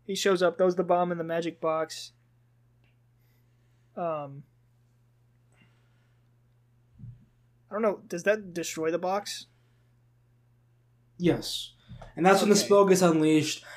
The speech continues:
Speaker 2: And that's when Doctor Strange comes back and sees all the Spider-Men fighting together. And he's like,
Speaker 1: He, he goes to the top of the statue. He's like, "I gotta hold this back."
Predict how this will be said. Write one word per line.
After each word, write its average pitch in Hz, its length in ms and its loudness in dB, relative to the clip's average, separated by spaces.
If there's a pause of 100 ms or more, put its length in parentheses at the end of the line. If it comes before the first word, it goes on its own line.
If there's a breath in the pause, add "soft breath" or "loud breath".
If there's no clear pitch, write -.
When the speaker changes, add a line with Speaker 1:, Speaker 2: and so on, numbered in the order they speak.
(100)
Speaker 2:
And 165 160 4
that's 202 200 8
when 240 120 2
Doctor 220 320 4
Strange 214 520 2
comes 247 200 -6
back 269 360 -2
and 180 120 0
sees 196 240 0
all 196 140 4
the 180 80 0
Spider-Men 202 560 2
fighting 214 340 0
together. 214 500 0 (640)
And 170 140 0
he's 170 180 6
like, 156 260 4
Speaker 1:
He, 185 100 -6
he 190 160 -4
goes 202 200 8
to 190 60 -6
the 180 100 0
top 170 240 0
of 170 60 -2
the 160 60 -2
statue. 165 300 -4
He's 156 80 -6
like, 139 160 -12
"I 156 60 -8
gotta 170 180 -2
hold 170 240 -2
this 165 120 -8
back." 165 380 0